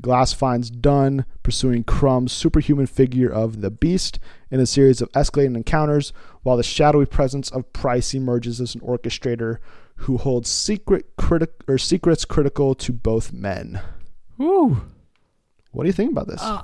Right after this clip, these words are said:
Speaker 2: McAvoy's character is coming back. That was my initial take, um, because he, him playing those personalities was one of the greatest parts of Split.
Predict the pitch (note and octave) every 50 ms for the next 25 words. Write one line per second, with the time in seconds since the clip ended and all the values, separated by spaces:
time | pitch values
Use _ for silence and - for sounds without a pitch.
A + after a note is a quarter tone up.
0 | - - - A#3 F#3 F#3 F#3 E3+ E3 E3 F3 F3+ G#3 - A3+ A3 G3 G3+ G#3+ G#3
1 | G3+ G#3 G#3+ - - - - G3+ G#3+ A#3 A3+ _ F3 D#3+ D#3 D#3+ D3+ - E3+ E3
2 | E3+ E3+ D#3+ F3 F#3 D3+ - - - - - _ _ - F#3 A3 B3+ B3+ G#3+ A3
3 | A3+ G#3 G3 F3 E3+ E3+ F3+ F#3 - - F3+ D#3+ - D#3+ C#3 - - _ _ _
4 | _ _ _ _ _ _ _ - E3+ D#3 D3+ D3 D3 D3+ D3+ E3 F#3 F3+ F3 D#3+
5 | G3+ F#3 E3 E3 - - - _ _ _ _ _ _ _ _ _ _ _ _ -
6 | - - - F#3 G3 G#3 G3+ E3 - G3+ G3+ G#3+ A#3 G#3+ - _ - - - F3+
7 | E3+ F#3 A3 A3+ A3 G#3+ G#3 G#3+ G#3+ G3+ E3 E3+ E3+ F3 F3+ F3 - - F3 F3+
8 | G3 F#3 G3 F3+ F3 F#3 G3+ G3+ F#3 D#3 D3+ C#3+ C#3+ - - - D#3+ D#3+ E3 D#3
9 | - - _ _ _ _ _ _ - E3+ F3 F#3 F#3 D#3+ D#3 C#3+ D#3+ E3+ E3+ E3+
10 | F3 E3 - - - D3+ D3 C#3 - - - - - - - - - - - -
11 | - F3+ D#3 D3 C#3+ C#3 C3+ C3+ - - - D3+ C#3+ B2+ G#2+ -